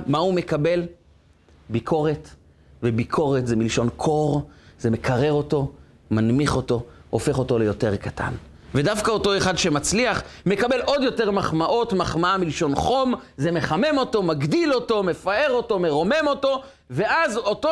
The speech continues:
אחד שצריך מחמאה, מקבל את ההפך, ואותו אחד שפחות זקוק, כולם זקוקים לזה, אבל הוא פחות זקוק,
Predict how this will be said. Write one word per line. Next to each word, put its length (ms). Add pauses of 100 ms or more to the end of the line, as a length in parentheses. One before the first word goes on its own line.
(100)
אחד 220
שצריך 600
מחמאה, 560 (380)
מקבל 420
את 120
ההפך, 460 (360)
ואותו 280
אחד 200
שפחות 600
זקוק, 540 (420)
כולם 320
זקוקים 380
לזה, 180
אבל 120
הוא 120
פחות 360
זקוק, 320